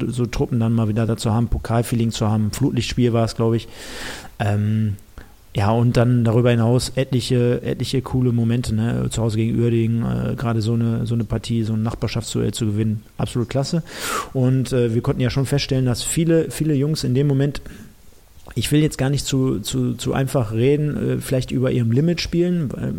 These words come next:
weil das weiß man bei dem einen oder anderen ja noch gar nicht, weil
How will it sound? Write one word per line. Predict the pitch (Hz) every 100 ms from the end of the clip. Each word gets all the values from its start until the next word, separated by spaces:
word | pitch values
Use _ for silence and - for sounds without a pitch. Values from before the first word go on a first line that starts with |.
| 156 -
weil | 123 131
das | 131
weiß | 160 190
man | 175
bei | 131
dem | 120
einen | 123 127
oder | 120
anderen | 117 120 117
ja |
noch | 117 107
gar | 113
nicht, | 143 -
weil | 120 120